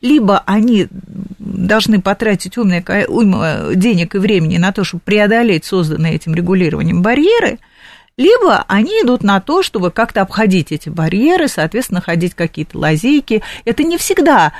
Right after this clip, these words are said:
э, так сказать, э, деньги в конверте. Нет, это есть организации, которые успешно помогают эти проблемы преодолевать.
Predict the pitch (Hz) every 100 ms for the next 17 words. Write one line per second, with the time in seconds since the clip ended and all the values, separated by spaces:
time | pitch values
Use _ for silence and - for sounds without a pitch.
0 | - - 180 170 165 165 - 160 170 156
1 | - 160 175 170 170 175 165 - 190 190
2 | 175 - - 294 427 190 339 - 494 440
3 | 240 196 170 175 175 254 330 - 175 151
4 | - 277 233 - 233 247 233 175 143 139
5 | 180 254 180 - 165 151 214 240 277 285
6 | 294 247 127